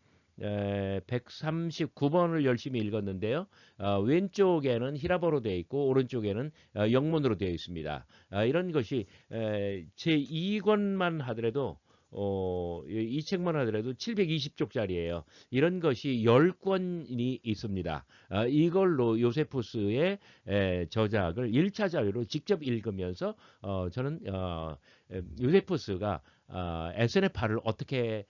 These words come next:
이해했고 어떻게 소개하는가를, 어, 볼 수 있었습니다. 어, 그 다음, 어, 진행할까요? 어, 이 책은 유대 전쟁사는, 어,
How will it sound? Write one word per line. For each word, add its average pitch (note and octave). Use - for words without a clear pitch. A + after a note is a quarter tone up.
이해했고 A2+
어떻게 C#3
소개하는가를, G2
어, F2+
볼 B2
수 A#2
있었습니다. E2
어, G2+
그 C#3+
다음, C#3+
어, A#2
진행할까요? B2+
어, A#2+
이 F#3
책은 D#3
유대 F3
전쟁사는, D3
어, F#2